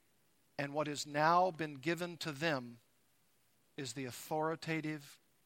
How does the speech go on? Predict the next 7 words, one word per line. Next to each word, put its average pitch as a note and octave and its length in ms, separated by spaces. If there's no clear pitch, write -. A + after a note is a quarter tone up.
regal D3 640
authority C#3+ 580
of B2 120
Jesus D3+ 460
Christ C3 480
in B2+ 180
the A#2+ 100